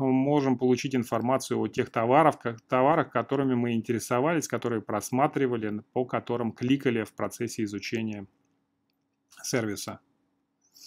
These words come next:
Список желаний. Здесь, э, в свою очередь, находятся товары, которые мы отметили как избранные, которые нам понравились, э, сделали соответствующий клик и добавили их в список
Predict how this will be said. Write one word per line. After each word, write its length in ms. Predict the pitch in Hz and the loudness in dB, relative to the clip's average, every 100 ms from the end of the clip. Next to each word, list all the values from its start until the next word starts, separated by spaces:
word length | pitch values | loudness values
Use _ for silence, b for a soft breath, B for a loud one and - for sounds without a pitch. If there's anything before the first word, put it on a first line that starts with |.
| B B | B B
Список 380 | - - 160 139 | -8 0 2 4
желаний. 560 | 117 147 175 208 175 143 | 6 10 10 10 8 4
Здесь, 560 | 120 143 151 - - | 6 8 8 4 2
э, 280 | 135 127 117 | 4 6 4
в 40 | 110 | 0
свою 240 | 135 131 | 4 6
очередь, 280 | 131 131 120 | 6 4 2
находятся 440 | 123 139 123 120 | 2 4 4 2
товары, 460 | 113 120 139 175 135 | 2 6 8 8 6
которые 340 | 123 131 127 | 2 0 0
мы 180 | 120 120 | 0 -2
отметили 440 | 113 131 120 113 107 | -2 -2 -2 -2 -4
как 240 | 107 - | -4 2
избранные, 560 | 160 139 131 120 113 107 | 2 4 0 0 -2 -6
которые 320 | 104 107 101 | -6 -6 -6
нам 140 | 101 | -8
понравились, 880 | - 113 117 143 151 131 107 - - | -4 -2 4 4 4 2 0 -6 -6
э, 240 | 107 101 | -4 -4
сделали 440 | 98 107 123 120 110 | -6 -6 -4 -2 -4
соответствующий 760 | - 104 113 101 - 98 110 | -6 -6 -6 -6 -8 -8 -8
клик 380 | 101 127 156 156 | -4 2 0 0
и 40 | 139 | -2
добавили 500 | 127 110 117 120 107 | 0 2 2 2 0
их 120 | 104 | -4
в 40 | |
список 460 | - - 113 110 - | -8 -6 -4 -6 -8